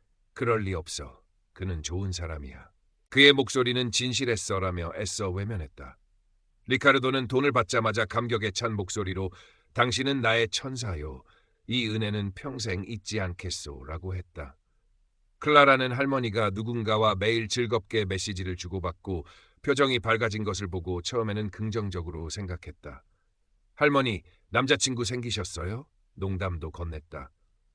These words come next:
하지만 얼마 후 할머니의 부탁으로 공과금 이체를 도와주다가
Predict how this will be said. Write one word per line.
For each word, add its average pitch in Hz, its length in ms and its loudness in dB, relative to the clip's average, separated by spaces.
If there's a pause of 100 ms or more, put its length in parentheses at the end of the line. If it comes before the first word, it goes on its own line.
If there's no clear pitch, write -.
하지만 143 380 4
얼마 110 360 2
후 101 420 -4 (260)
할머니의 156 460 8
부탁으로 120 640 2 (200)
공과금 117 520 2
이체를 104 400 -2
도와주다가 95 720 -4